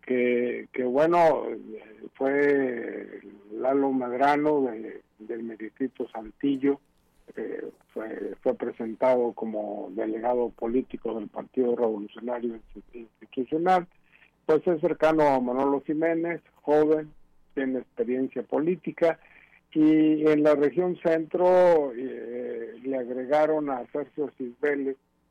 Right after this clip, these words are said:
le agregaron algunos municipios, tenía la región desierto, y le agregaron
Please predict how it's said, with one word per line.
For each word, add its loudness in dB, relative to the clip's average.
le -10
agregaron -2
algunos -4
municipios, -8
tenía -2
la 2
región -2
desierto, 0
y -4
le 2
agregaron 0